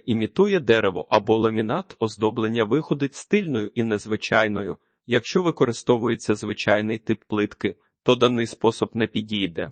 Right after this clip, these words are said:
Перед укладанням варто уважно продумати, яким способом необхідно розмістити матеріал. Від цього залежить зовнішній вигляд всієї ванної кімнати. Догляд та експлуатація. Красива керамічна плитка вимагає дбайливого ставлення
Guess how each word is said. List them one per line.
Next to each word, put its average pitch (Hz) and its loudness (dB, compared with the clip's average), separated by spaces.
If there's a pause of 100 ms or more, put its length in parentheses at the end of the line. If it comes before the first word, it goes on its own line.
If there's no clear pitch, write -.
(120)
Перед 120 6
укладанням 127 4
варто 127 4
уважно 139 4
продумати, 110 0
яким 143 -2
способом 143 0
необхідно 180 0
розмістити 120 0
матеріал. 107 -2 (220)
Від 110 -6
цього 117 2
залежить 117 0
зовнішній 113 0
вигляд 113 0
всієї 120 -2
ванної 107 2
кімнати. 147 -4 (120)
Догляд 135 4
та 190 4
експлуатація. 135 0 (240)
Красива 190 2
керамічна 127 0
плитка 123 2
вимагає 107 2
дбайливого 110 0
ставлення 110 0